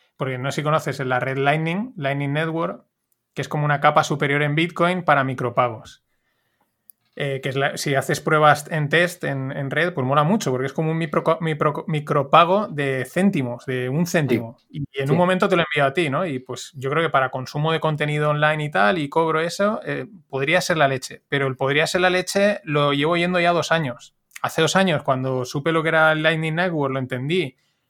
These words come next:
Speaker 1: lo probé un poco y dije, Joder, esto cómo mola, esto, em, parece una tontería, pero oye, en vez de que te cobren en el paywall este que ponen en los periódicos,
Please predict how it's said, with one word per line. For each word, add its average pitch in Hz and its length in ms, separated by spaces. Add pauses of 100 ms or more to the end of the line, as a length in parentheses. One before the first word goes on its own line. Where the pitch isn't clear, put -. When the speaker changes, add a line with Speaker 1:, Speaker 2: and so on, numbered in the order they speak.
Speaker 1:
lo 139 120
probé 143 200
un 156 80
poco 170 200
y 147 40
dije, 131 120
Joder, 147 240
esto 151 200
cómo 156 160
mola, 160 220
esto, 165 420 (360)
em, 147 200 (240)
parece 151 200
una 175 60
tontería, 180 360
pero 147 160
oye, 170 160
en 131 80
vez 151 200
de 160 140
que 165 120
te 156 120
cobren 160 380
en 156 300 (200)
el 139 240
paywall 160 400
este 160 220
que 156 100
ponen 151 280
en 151 120
los 151 140
periódicos, 151 680